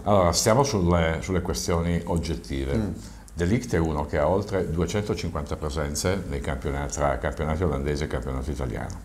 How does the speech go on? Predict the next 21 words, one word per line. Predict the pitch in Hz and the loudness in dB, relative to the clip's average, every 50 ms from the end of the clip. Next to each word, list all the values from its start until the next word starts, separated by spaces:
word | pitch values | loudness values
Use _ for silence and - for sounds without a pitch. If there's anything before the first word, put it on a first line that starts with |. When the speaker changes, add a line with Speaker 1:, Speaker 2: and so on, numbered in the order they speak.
| - - - - - - - - - - - | -14 -16 -16 -16 -16 -16 -16 -16 -16 -14 -8
Speaker 1:
È | - - 87 | 0 2 4
uno | 90 95 110 110 104 87 | 6 8 8 6 6 4
che | - 110 | 6 6
ha | 90 87 85 | 6 6 4
moltissime | 90 92 92 87 87 - 101 87 - 92 85 76 | 4 2 2 2 2 0 -2 -2 0 0 0 0
presenze | - 73 76 73 78 80 78 76 - - 78 71 71 71 | 2 0 0 0 0 0 0 0 -2 0 0 0 0 -2
nella | 73 73 67 64 | -2 -2 -2 -2
sua | 64 - - 78 67 67 69 - | -2 -2 0 0 0 0 -2 -4
nazionale, | 69 67 64 - - 67 58 53 55 57 67 87 92 92 - - - - - - - - | -4 -4 -4 -4 -4 -4 -4 -4 -4 -2 -2 -2 -2 -4 -8 -12 -14 -14 -14 -14 -8 -2
è | - - | 0 2
stato | 92 - - 101 87 85 87 82 | 2 4 6 4 4 4 2 0
capitano, | - - 90 90 - - 80 - 85 78 78 76 73 73 71 69 69 67 65 58 57 - 69 | 2 2 2 2 2 -2 0 4 4 4 4 2 0 0 0 0 0 0 -2 -4 -6 -6 -6
eh, | 67 65 64 64 64 62 62 62 | -4 -4 -2 -4 -4 -4 -4 -4
dell'Ajax, | 65 71 65 65 65 62 62 64 78 92 - - - - 104 104 107 - - - - - - - - | -4 -4 -2 0 0 0 2 2 2 0 2 0 0 2 2 2 0 -2 -8 -12 -14 -16 -16 -8 0
è | - 123 123 - | 4 6 6 6
comunque, | - - 95 104 104 92 82 - 82 78 73 69 65 - - - - - | 6 4 6 6 6 6 6 4 4 4 4 2 0 -2 -6 -10 -12 -6
eh, | - 76 73 - 57 58 - - | -4 -4 -2 -2 -4 -6 0 4
un | 107 107 101 92 | 6 6 6 6
titolare | - 90 80 82 76 76 73 71 69 71 71 | 4 2 4 6 6 8 8 6 6 4 2
della | 67 67 65 64 64 | 2 2 0 0 0
propria, | - 76 65 - - 67 64 60 60 58 - | 0 -2 -2 0 0 0 0 0 0 -2 -4